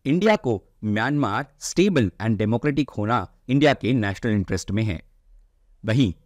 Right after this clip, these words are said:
फोर्थ इंपॉर्टेंट रीजन कि म्यांमार क्यों स्टेबल होना चाहिए, it is because its strategic location, क्योंकि नॉर्थ ईस्ट रीजन and म्यांमार गेटवे हो जाता है साउथ ईस्ट एशिया की तरफ,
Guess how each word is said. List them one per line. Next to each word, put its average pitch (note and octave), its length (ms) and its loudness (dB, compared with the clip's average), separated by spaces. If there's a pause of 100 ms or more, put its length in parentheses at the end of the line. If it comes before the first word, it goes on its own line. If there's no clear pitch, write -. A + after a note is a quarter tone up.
फोर्थ A3 320 2
इंपॉर्टेंट F3+ 500 2
रीजन A#2+ 340 0 (340)
कि D3+ 100 4
म्यांमार G#2+ 600 2 (300)
क्यों A3+ 140 4
स्टेबल B2+ 340 0
होना G2 240 -2
चाहिए, E2+ 340 -6 (300)
it A2+ 120 -2
is C3+ 160 0
because D3 380 2
its - 220 -6
strategic D3+ 480 0
location, G#2 480 -4 (520)
क्योंकि E3+ 380 2 (180)
नॉर्थ A#2+ 380 2
ईस्ट A3+ 220 -2
रीजन A2 420 -2 (420)
and A#2+ 320 0 (280)
म्यांमार D3 680 0 (140)
गेटवे C3+ 500 -2
हो C#3+ 160 0
जाता C3+ 360 -2
है A2+ 400 -6 (180)
साउथ F3 540 2 (140)
ईस्ट D3+ 340 -2
एशिया A2+ 380 0
की A2 160 -4
तरफ, D#2 360 -10